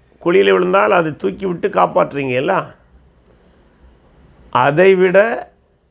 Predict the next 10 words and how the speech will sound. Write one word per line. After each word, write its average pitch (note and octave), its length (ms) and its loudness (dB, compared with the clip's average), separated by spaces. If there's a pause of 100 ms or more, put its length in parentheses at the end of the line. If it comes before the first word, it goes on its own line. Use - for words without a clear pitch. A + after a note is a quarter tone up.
(100)
மேலான F3+ 880 2
தேவ F3 380 -2
சாயலிலே E3+ 640 -2
படைக்கப்பட்ட D#3+ 680 -2
மனிதனை E3+ 760 0 (880)
காப்பாற்றுவது F#3 920 0
உங்களுடைய F3 360 0
பார்வையிலே E3+ 380 2
குற்றமாக E3+ 600 -2
தெரிகிறதா? D#3 680 -2